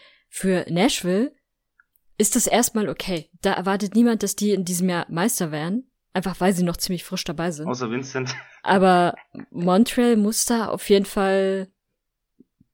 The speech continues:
Speaker 1: definitiv mehr pushen, sonst wird's übel.
Speaker 2: Mm, ja, aber wie gesagt, also die Tore waren, glaub ich, sogar zwei Tore, die sind sogar ziemlich ansehnlich, weil sie relativ schön waren.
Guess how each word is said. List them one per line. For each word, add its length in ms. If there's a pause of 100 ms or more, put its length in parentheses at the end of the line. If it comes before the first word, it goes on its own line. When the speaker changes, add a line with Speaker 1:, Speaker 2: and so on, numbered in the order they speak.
(200)
Speaker 1:
definitiv 500
mehr 140
pushen, 500
sonst 540
wird's 260
übel. 320 (600)
Speaker 2:
Mm, 840 (380)
ja, 720 (220)
aber 480 (880)
wie 100
gesagt, 320
also 160
die 120
Tore 420
waren, 180
glaub 160
ich, 60
sogar 160
zwei 760 (760)
Tore, 220
die 60
sind 100
sogar 560
ziemlich 340
ansehnlich, 680
weil 120
sie 280
relativ 420
schön 420
waren. 380